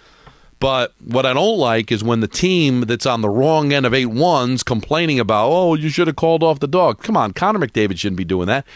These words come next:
He's the best player in the world. He might not be one of the top fa-, five players in the history of this sport.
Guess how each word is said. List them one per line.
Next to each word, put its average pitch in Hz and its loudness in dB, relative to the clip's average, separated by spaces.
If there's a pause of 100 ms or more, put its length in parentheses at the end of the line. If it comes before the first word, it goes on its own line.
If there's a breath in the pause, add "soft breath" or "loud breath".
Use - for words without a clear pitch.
(220 loud breath)
He's 185 -2
the 151 -2
best 196 0
player 175 2
in 127 0
the 113 2
world. 151 2 (420 loud breath)
He 175 0
might 202 2
not 175 0
be 160 2
one 156 2
of 131 0
the - -12
top 151 0
fa-, 151 2
five 135 0
players 151 0
in 120 -2
the 123 2
history 135 2
of 107 2
this 95 0
sport. - 0